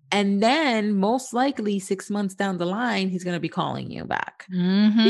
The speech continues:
Speaker 1: Because men usually process their breakup grief much later
Speaker 2: He'll
Speaker 1: than
Speaker 2: call you back when you've already moved on.
Speaker 1: Even if you're
Speaker 2: It's just
Speaker 1: still
Speaker 2: that simple.
Speaker 1: single, you, you're gonna realize that you're better off without having him in your life.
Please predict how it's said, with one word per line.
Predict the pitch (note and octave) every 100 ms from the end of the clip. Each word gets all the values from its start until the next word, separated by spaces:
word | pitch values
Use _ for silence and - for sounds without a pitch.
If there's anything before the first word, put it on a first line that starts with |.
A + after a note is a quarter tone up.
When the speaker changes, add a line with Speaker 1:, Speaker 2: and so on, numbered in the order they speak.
| B3+
Speaker 1:
Because | - F#3+ F3+ F3 - -
men | F3+ F3+ F#3 F#3+
usually | - F3+ E3+ E3+ E3+
process | E3+ - D#3+ D#3 - D#3+ D3+ - - _ _
their | D3 C3 C3 - -
breakup | - D#3+ D3 -
grief | - D3+ C#3+ - _ _ _ -
much | D#3 E3 - -
later | D#3+ C#3+ G3
Speaker 2:
He'll |
Speaker 1:
than | C#3+
Speaker 2:
call | A3+
you | A3 G#3+
back | G3+ G3+
when | F3+ F3
you've | F#3
already | F#3+ F#3+ F#3+ F#3+
moved | F#3+ G3 E3
on. | C3+ A#2+ D3 - -
Speaker 1:
Even | B3 D4+
if | C#4+
you're | C4+
Speaker 2:
It's | G3
just | G3
Speaker 1:
still | A#3+
Speaker 2:
that | F#3 E3
simple. | A3+ A3+ B3 C4 C4
Speaker 1:
single, |
you, | G#3 G3 G3+ -
you're | F#3
gonna | F#3+ G#3 F#3+
realize | F3 G3 F#3 D3 C#3+ D3+ -
that | D3 C#3+ D3+
you're | D3+
better | D#3+ D#3 D3
off | C3 A2+ - -
without | - D#3 C#3 - -
having | E3 - D3
him | -
in | -
your | - -
life. | - - -